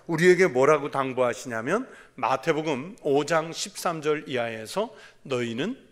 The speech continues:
어디의 빛이라고요? 세상의 빛이라. 너희는 집의 빛이다. 너희는 가족들의 빛이다. 너희는 교회의 빛이다."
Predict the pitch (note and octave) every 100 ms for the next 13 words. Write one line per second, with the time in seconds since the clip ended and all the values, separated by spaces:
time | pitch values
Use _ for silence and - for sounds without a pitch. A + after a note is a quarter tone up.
0 | _ - C3+ C3+ D3+ C3 A#2+ - B2+ A#2
1 | C3 G#3+ - - _ - - B2 B2 A2
2 | C#3+ B3 - - _ - A2 - - -
3 | - _ _ _ _ _ _ - D3 C#3
4 | D#3 C4+ - - _ - - C3 C#3+ B2+
5 | A#2 - C#3 D3 - - - - _ C3
6 | C#3 C#3 E3+ C3 D#3 - - - C3+ -
7 | D3+ D3 C#3+ B2 - E3+ D3 C#3 - -
8 | - - D3 D3 D3+ E3 B2 G#3+ - D3
9 | B2+ D3 C#3 C#3+ C#3+ B2+ - F3+ C#3+